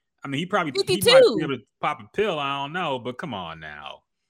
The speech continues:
Speaker 1: Come
Speaker 2: They're
Speaker 1: on
Speaker 2: both
Speaker 1: now.
Speaker 2: vegan, so he definitely got a lot of energy, and they work out
Speaker 1: Nah,
Speaker 2: together.
Speaker 1: okay,
Speaker 2: Have you
Speaker 1: okay.
Speaker 2: watched the Homecoming documentary?
Speaker 1: No, I haven't seen the Homecoming
Speaker 2: Oh,
Speaker 1: documentary.
Speaker 2: see, that, that says a lot right there.
Speaker 1: <laughs>
Speaker 2: 'Cause he was right there beside her working out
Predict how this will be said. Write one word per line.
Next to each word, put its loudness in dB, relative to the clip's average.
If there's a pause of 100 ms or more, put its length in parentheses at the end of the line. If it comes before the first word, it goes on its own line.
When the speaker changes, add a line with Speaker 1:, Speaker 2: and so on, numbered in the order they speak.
(360)
Speaker 1:
Come -10
Speaker 2:
They're 2
Speaker 1:
on -2
Speaker 2:
both 4
Speaker 1:
now. -10
Speaker 2:
vegan, -4
so -6
he -2
definitely -4
got 0
a -2
lot 0
of -4
energy, -8
and -4
they 0
work -4
out -2
Speaker 1:
Nah, -10
Speaker 2:
together. -8
Speaker 1:
okay, -12
Speaker 2:
Have 2
you 0
Speaker 1:
okay. 4
Speaker 2:
watched 0
the 0
Homecoming 0
documentary? 0 (480)
Speaker 1:
No, -6
I -6
haven't -10
seen -12
the -10
Homecoming -4
Speaker 2:
Oh, -12
Speaker 1:
documentary. 2
Speaker 2:
see, 0
that, 2 (160)
that 2
says -4
a -10
lot 2
right 2
there. 2 (100)
Speaker 1:
<laughs> -12
Speaker 2:
'Cause -2
he 4
was -2
right 2
there 2
beside -2
her 2
working -4
out 0